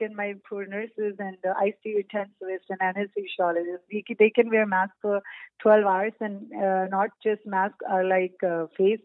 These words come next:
like my face is now, my nose has permanent mark because I use it so long. Um, if we, if we are working so hard for you, the, the least you can do is if you are working to the grocery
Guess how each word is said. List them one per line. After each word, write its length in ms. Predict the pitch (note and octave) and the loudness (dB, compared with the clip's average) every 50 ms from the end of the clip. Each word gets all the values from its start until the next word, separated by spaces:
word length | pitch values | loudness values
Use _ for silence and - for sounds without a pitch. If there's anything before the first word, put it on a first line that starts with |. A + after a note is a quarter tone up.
| _ | _
like 220 | G#3+ G#3 G3 F#3+ G#3 | -2 0 0 0 0
my 200 | G3 F#3+ F#3+ F#3+ - | -2 -2 -4 -2 0
face 180 | G3+ G3+ G#3+ G#3+ - | 0 2 2 2 0
is 140 | A3 G3+ F#3+ G3 | -2 -2 -2 -2
now, 260 | F#3+ F3+ F3+ F3+ F3+ - - - - _ | -2 -2 -2 -4 -8 -12 -20 -20 -12 _
my 140 | - G3 G3 | 0 0 2
nose 300 | G3 G3 G3+ G#3 G#3+ G#3+ G#3 | 2 2 0 0 0 0 0
has 160 | - G#3 F#3+ F#3+ - - | 0 -2 -2 -2 0 0
permanent 500 | G3+ G3 F#3+ F#3+ F#3+ F#3+ F#3 F3+ F3+ - | 0 0 0 -2 -4 -4 -4 -6 -6 -6
mark 380 | - E3+ E3+ E3+ E3+ F#3 G#3+ A3+ - - - | 0 2 4 4 4 4 0 -2 -6 -8 -6
because 320 | - F#3+ - G3 F#3+ F#3 F3+ - - - - - | -6 -2 2 2 2 2 0 -4 -14 -16 -8 -2
I 80 | - F#3 | 0 0
use 260 | F#3 F#3+ F#3+ F#3+ F3 | 2 2 0 0 0
it 140 | F3+ F#3+ F#3+ - _ - | 0 0 0 -2 _ 4
so 120 | G3 G3 | 6 6
long. 400 | G3+ G3 F#3 E3+ E3+ E3+ F3+ G3+ - - - - - - - - - | 6 6 6 4 2 0 -4 -8 -14 -18 -18 -16 -16 -16 -12 -2 2
Um, 360 | F#3+ F#3 F3+ F3+ F3 E3+ - - _ _ _ | 4 6 6 6 4 2 -2 -8 _ _ _
if 100 | - G#3+ - - G3 | -10 -10 -10 -4 2
we, 540 | A3 C4 C#4 C#4 C#4 C#4 C#4 C4+ - - - _ | 4 6 6 8 6 6 4 2 0 -4 -12 _
if 120 | - G3+ - - | -14 -14 -8 0
we 140 | G#3 B3 B3+ | 4 6 8
are 160 | B3+ B3+ A#3 | 8 8 8
working 380 | A3+ A#3 A#3 A#3 - G#3+ A3 A3 - | 8 8 6 6 2 -6 -8 -6 -4
so 160 | G#3+ G3+ G3+ | -4 -4 -2
hard 260 | G3 G3 F3+ F3 F3 - _ | 0 0 0 0 -2 -4 _
for 80 | F#3 | -14
you, 280 | F#3 F3 F3 F3 F3+ F3+ - _ _ - | -12 -10 -10 -10 -10 -12 -14 _ _ -4
the, 320 | A3+ G#3+ G3 G3 G3 G3 F#3+ | -2 0 2 2 2 2 2
the 80 | - G#3 | 2 4
least 280 | G#3 B3+ D4 D4+ - - | 6 6 6 4 4 0
you 80 | B3 A#3+ | -4 0
can 220 | - A3 G#3+ G#3 | 0 0 0 0
do 160 | G3 G#3 G3+ | -2 -2 0
is 120 | G3 G3 F#3 - - | 0 0 -2 -4 -8
if 160 | - G#3 - | -12 -6 0
you 100 | G#3 G#3 | 2 4
are 80 | G3+ G3 | 4 4
working 380 | F#3 G3+ G3+ G3+ - A3 G#3+ - | 4 0 0 -2 -4 -10 -6 -4
to 100 | - F#3+ | -4 -2
the 120 | F#3+ F#3+ | -2 -2
grocery 500 | F#3 - F3 F3 F3 F3 - - F#3+ F3+ | -4 -4 -4 -6 -6 -8 -8 -8 -8 -8